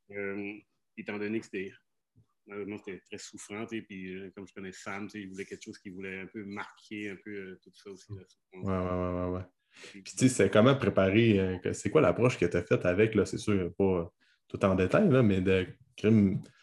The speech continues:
Speaker 2: c'est quoi la progression que tu fais pour aller vers cinq mille deux cents et quelques
Speaker 1: Ouais, mais
Speaker 2: burpees ?
Speaker 1: euh, quand il est venu me voir, t'es, le record l'a fait quoi, en fin novembre,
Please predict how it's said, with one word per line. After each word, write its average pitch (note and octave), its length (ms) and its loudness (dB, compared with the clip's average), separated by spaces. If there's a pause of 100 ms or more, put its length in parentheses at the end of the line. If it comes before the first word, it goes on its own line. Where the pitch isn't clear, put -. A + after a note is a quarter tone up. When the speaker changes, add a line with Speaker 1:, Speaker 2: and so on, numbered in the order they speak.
(120)
Speaker 2:
c'est - 100 -20
quoi C#3 120 6
la G#2+ 80 10
progression F#2+ 560 4
que - 60 -6
tu - 80 -8
fais B2 220 4
pour F#2 160 -2
aller G2 220 2
vers G2+ 380 2
cinq G#2 360 0
mille A2+ 200 4
deux G2 200 4
cents A2+ 340 0
et G2 100 -2
quelques A2+ 260 0
Speaker 1:
Ouais, - 180 6
mais G2 160 2
Speaker 2:
burpees ? B2 200 2 (440)
Speaker 1:
euh, C3 160 0 (120)
quand C#3+ 80 0
il E3+ 140 2
est C#3 40 0
venu C3 180 0
me A#2+ 60 -2
voir, C#3 240 -2
t'es, G#2+ 360 -4 (920)
le G#2+ 80 -12
record C3+ 320 -6
l'a C#3 100 -4
fait C3 120 -14
quoi, B2 260 -8
en - 40 -10
fin B2+ 240 -8
novembre, A#2+ 640 -6